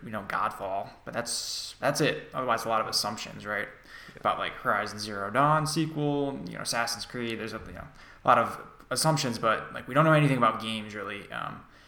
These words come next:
Speaker 1: for either console. So yeah, I'm especially ready to, to hear what, what Sony's got for games, 'cause that's what they're best at. You know, this past generation was like, their games are great. So that's what I wanna hear most from them.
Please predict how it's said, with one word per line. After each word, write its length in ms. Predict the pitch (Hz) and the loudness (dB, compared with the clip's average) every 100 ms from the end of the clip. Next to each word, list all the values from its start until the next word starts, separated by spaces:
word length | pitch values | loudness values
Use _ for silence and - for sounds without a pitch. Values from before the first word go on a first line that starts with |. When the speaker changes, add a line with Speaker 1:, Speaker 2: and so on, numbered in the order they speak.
| - - | -20 -4
Speaker 1:
for 180 | 113 110 | 8 8
either 240 | 123 101 | 8 6
console. 420 | - 98 104 - | 0 -2 -2 -6
So 140 | 101 110 | -8 -4
yeah, 160 | 104 | -4
I'm 80 | - - | -6 -12
especially 360 | - 117 117 | -4 -2 -2
ready 200 | 107 107 | -4 -4
to, 140 | - - | -6 -10
to 400 | - - - 117 | -12 -18 -16 -14
hear 340 | 107 104 92 82 | -10 -10 -10 -12
what, 200 | 95 - | -16 -14
what 140 | - 87 | -14 -10
Sony's 320 | - 104 101 | -10 -8 -8
got 160 | 101 - | -8 -10
for 80 | 82 | -12
games, 280 | 104 107 - | -10 -8 -8
'cause 120 | 120 | 2
that's 160 | 143 185 | 2 4
what 100 | 170 | 4
they're 100 | 120 | 6
best 300 | 139 139 - | 6 4 2
at. 240 | 92 90 - - | 0 -2 -6 -12
You 60 | |
know, 80 | - | -10
this 120 | - | -10
past 280 | - 127 - | -2 -2 -2
generation 380 | - - - - | -6 -8 -8 -10
was 100 | - | -10
like, 120 | - - - | -10 -12 -10
their 180 | 123 139 | -2 0
games 260 | 139 147 | 2 2
are 60 | 139 | 4
great. 360 | 135 151 - - - - - - - | 4 4 2 -6 -14 -18 -18 -20 -16
So 140 | - | -2
that's 120 | 120 156 | 0 4
what 80 | |
I 60 | 131 | 6
wanna 180 | 120 113 | 6 4
hear 120 | 110 | -2
most 280 | 98 110 - | -2 -2 -4
from 200 | - 98 | -10 -8
them. 320 | 101 80 | -6 -6